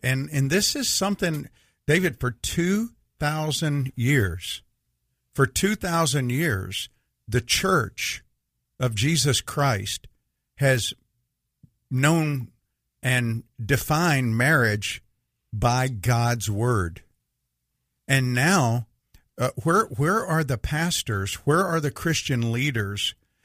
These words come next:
If, if they were asked right now in a, in a camera in public,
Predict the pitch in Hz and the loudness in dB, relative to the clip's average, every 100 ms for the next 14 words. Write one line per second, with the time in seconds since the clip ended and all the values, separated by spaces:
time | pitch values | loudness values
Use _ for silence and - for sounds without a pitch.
0 | _ - 151 - 147 - 202 240 196 147 | _ 0 0 0 -6 -2 -2 0 -2 -2
1 | 127 185 127 - - - 123 175 190 170 | -2 0 0 -2 -4 -2 2 2 2 2
2 | 180 139 123 107 101 _ _ 120 - 131 | 2 2 0 -2 -4 _ _ -12 -4 -2
3 | 123 - - 175 185 131 110 107 - 226 | -2 -4 0 2 4 2 0 -2 -2 -2
4 | 185 110 104 - | -2 -2 -6 -12